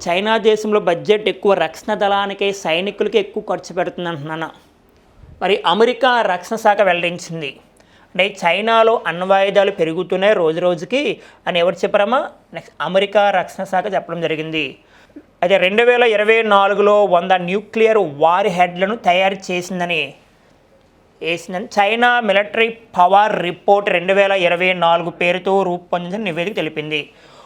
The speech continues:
ఒక రెండు వేల ఇరవై నాలుగులోనే వంద న్యూక్లియర్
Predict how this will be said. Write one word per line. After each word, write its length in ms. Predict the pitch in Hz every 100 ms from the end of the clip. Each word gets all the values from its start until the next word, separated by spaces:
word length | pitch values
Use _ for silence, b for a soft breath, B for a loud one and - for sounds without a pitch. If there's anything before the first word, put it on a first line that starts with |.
| B 175
ఒక 120 | 180 202
రెండు 200 | 180 208 233
వేల 200 | 240 240 220
ఇరవై 240 | 190 208 220 214
నాలుగులోనే 540 | 185 190 196 202 196 202 170
వంద 160 | 175 180 175
న్యూక్లియర్ 460 | 190 240 240 240